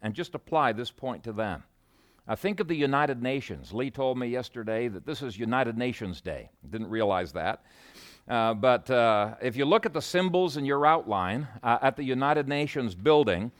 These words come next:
uh, you'll realize that United Nations is a demonic anti-gospel that they hold to, uh, where the Bible promises that the gospel will eventually cause the nations to beat their swords into plowshares.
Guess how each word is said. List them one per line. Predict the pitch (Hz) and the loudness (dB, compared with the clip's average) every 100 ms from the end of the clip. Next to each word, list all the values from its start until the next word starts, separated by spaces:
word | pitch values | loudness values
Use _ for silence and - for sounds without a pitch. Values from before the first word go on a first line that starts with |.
| - - - - | -20 -20 -18 -4
uh, | |
you'll | 123 170 214 | 2 4 4
realize | 156 180 156 113 120 117 | 6 6 8 8 4 0
that | 131 | -4
United | 131 139 208 208 | -2 0 2 0
Nations | 135 160 165 113 95 117 113 | -2 -2 -2 -4 -6 -6 -6
is | 147 117 | -4 -4
a | 123 | -2
demonic | 117 113 113 131 175 202 196 - _ _ - | 0 0 2 0 0 -2 -4 -12 _ _ -6
anti-gospel | 160 180 160 160 156 123 143 151 - - 69 - _ _ - | -4 -2 -2 0 0 -2 -8 -8 -10 -12 -14 -14 _ _ -12
that | 110 | -4
they | 123 127 | -2 0
hold | 127 117 | 0 -2
to, | 113 78 - _ _ _ _ _ _ - | -4 -6 -6 _ _ _ _ _ _ -4
uh, | 113 | 0
where | 123 | 2
the | 135 | 2
Bible | 131 160 180 175 | 6 6 6 4
promises | 170 170 165 170 165 143 | 4 4 2 0 -4 -4
that | 123 | -6
the | |
gospel | 113 139 208 - - 90 76 | 0 2 2 0 -6 -6 -4
will | 117 131 | 0 0
eventually | 113 147 151 - 104 80 - _ _ - | 0 -2 -2 -6 -6 -6 -14 _ _ -6
cause | - 147 135 107 | 2 2 2 0
the | 131 | 0
nations | 135 147 - 110 98 - | 0 -2 -4 -6 -6 -8
to | 107 | -8
beat | 95 151 - | -4 -4 -4
their | 135 117 | -4 -4
swords | - 143 135 131 107 | -4 0 0 0 -4
into | 123 120 | -6 -4
plowshares. | - 147 147 - 85 78 98 117 | 2 2 2 -2 -4 -4 -6 -10